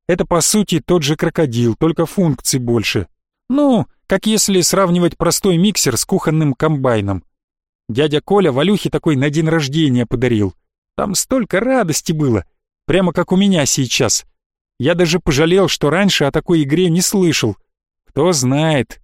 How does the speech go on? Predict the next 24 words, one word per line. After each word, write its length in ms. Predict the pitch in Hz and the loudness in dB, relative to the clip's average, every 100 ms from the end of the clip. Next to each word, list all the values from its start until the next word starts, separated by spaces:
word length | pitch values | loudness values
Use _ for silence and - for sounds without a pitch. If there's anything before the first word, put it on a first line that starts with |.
| _ _ _ | _ _ _
как 200 | 254 196 | -4 -2
бы 100 | 131 | -2
тогда 380 | - 151 120 165 | -2 -2 0 0
моя 260 | 143 151 139 | 0 0 -2
жизнь 380 | 131 185 127 | 0 0 0
сложилась. 720 | 123 143 156 135 135 104 - - _ _ _ _ _ _ | -2 -2 0 0 -2 -2 -2 -6 _ _ _ _ _ _
«Ай!» — 680 | - 196 175 160 160 160 135 _ _ | -4 0 0 0 0 0 -2 _ _
засомневалась 720 | 123 156 175 165 160 156 143 | -4 0 0 0 2 0 0
Фекла. 440 | - 165 - 139 110 _ _ _ _ _ | 0 -2 0 -2 -4 _ _ _ _ _
«Вот 300 | 113 165 208 | 0 0 0
тебе 220 | 175 160 | -2 0
и 260 | 170 202 - | 0 0 -2
ай!» — 320 | 139 127 120 - _ | -2 -2 -2 -6 _
ответил 420 | 123 139 160 147 | -8 -2 -2 0
я 140 | 135 139 | 0 -2
с 20 | |
жаром. 460 | 110 117 113 104 - _ _ _ _ - | -2 0 0 -2 -6 _ _ _ _ -2
«Видела, 380 | 131 247 220 | 0 2 2
как 180 | 185 180 | 0 -2
я 140 | 185 175 | 0 2
нашу 260 | 175 160 | 0 0
команду 420 | - 185 170 123 | 0 0 0 0
вперед 400 | 120 - 196 139 | -2 0 0 0
вывел? 340 | 131 139 104 | 0 0 0